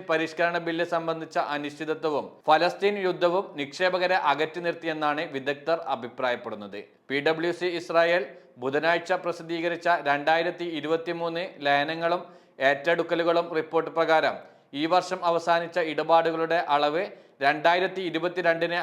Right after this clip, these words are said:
അപേക്ഷിച്ച് പതിനെട്ട് ബില്യൺ ഡോളറിലേക്ക് ചുരുങ്ങി. പ്രാദേശികവും വൈദേശികവുമായ ലയന ഏറ്റെടുക്കൽ ഇടപാടുകളിൽ ഏർപ്പെട്ടിരിക്കുന്ന ഇസ്രായേലി കമ്പനികളുടെ എണ്ണം സഹിതമാണ് റിപ്പോർട്ടിലുള്ളത്. രണ്ടായിരത്തി ഇരുപത്തിമൂന്നിൽ കഴിഞ്ഞ വർഷത്തെ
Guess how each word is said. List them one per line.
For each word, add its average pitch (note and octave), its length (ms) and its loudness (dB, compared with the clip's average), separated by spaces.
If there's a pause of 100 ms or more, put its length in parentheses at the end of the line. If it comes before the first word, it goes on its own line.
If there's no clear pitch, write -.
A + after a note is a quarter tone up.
അപേക്ഷിച്ച് D#3+ 560 -2 (480)
പതിനെട്ട് F3+ 540 2
ബില്യൺ F3 260 2 (120)
ഡോളറിലേക്ക് D3 600 2 (120)
ചുരുങ്ങി. A2+ 460 -8 (300)
പ്രാദേശികവും F#3+ 800 2 (120)
വൈദേശികവുമായ F3+ 920 2 (140)
ലയന D3 280 4 (180)
ഏറ്റെടുക്കൽ E3 480 -2 (100)
ഇടപാടുകളിൽ D#3+ 600 4 (500)
ഏർപ്പെട്ടിരിക്കുന്ന E3 760 -2 (140)
ഇസ്രായേലി E3+ 580 2 (100)
കമ്പനികളുടെ D#3+ 600 0 (200)
എണ്ണം D#3 260 -4 (100)
സഹിതമാണ് C#3 560 -2 (480)
റിപ്പോർട്ടിലുള്ളത്. C3 800 -2 (180)
രണ്ടായിരത്തി D#3 560 2
ഇരുപത്തിമൂന്നിൽ E3+ 640 0 (120)
കഴിഞ്ഞ D3+ 300 4
വർഷത്തെ F3 480 0